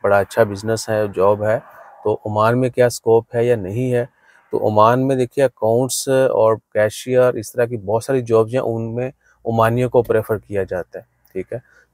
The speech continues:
कुछ हायर लेवल पे जो है कह लें कि जो एसीसीए, सीए और दीगर जो इस तरह के सर्टिफिकेशन वाले हैं,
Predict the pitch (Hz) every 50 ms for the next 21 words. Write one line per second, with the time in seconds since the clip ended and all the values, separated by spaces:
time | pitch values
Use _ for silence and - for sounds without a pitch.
0 | _ _ 113 110 - - - 127 127 120 110 120 120 135 143 143 139 131 127 123
1 | 127 127 120 - - 123 117 110 113 110 117 113 110 113 107 104 107 107 107 -
2 | 131 135 139 - _ _ _ _ _ _ - 95 104 104 104 101 101 101 101 107
3 | 101 - - 110 104 - 117 107 - - 117 110 113 113 113 110 - - - 110
4 | 110 110 110 110 107 107 104 104 101 104 104 104 117 117 113 107 - 110 107 107
5 | 113 95 - - - 107 98 - 101 - 101 98 104 107 - 110 104 - 113 110
6 | 107 107 101 101 98 98 101 110 139